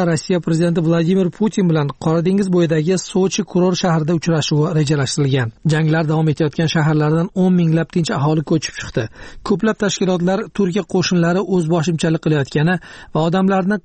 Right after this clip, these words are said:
qatl etayotgani sabab gumanitar fojia ro'y berishidan xavotirga tushib qolgan. Butun dunyoda nato a'zosi bo'lgan Turkiyaning Suriyadagi hujumlariga nisbatan norozilik ortib bormoqda. G'arb mamlakatlari rahbarlari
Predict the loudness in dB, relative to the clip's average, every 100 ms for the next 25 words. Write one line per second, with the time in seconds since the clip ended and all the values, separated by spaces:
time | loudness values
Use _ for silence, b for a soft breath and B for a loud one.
0 | -2 -2 0 0 0 -2 0 0 0 0
1 | 0 -2 B B -2 2 2 0 0 -2
2 | 0 0 2 2 0 0 0 2 2 0
3 | 0 0 -2 0 0 0 0 -2 -2 -2
4 | -6 -2 0 0 -2 -6 B B B B
5 | B -2 0 0 0 0 0 0 0 0
6 | 0 0 0 0 0 0 2 2 2 0
7 | 0 -2 0 0 0 -2 -4 0 2 2
8 | 0 0 0 2 2 2 2 0 0 0
9 | -2 -2 0 2 2 2 0 0 -2 -2
10 | -4 -2 0 0 0 0 0 0 -2 -2
11 | -6 B B B B -6 -2 -2 -4 -4
12 | 0 2 0 0 0 0 0 -2 -2 -2
13 | 0 0 0 0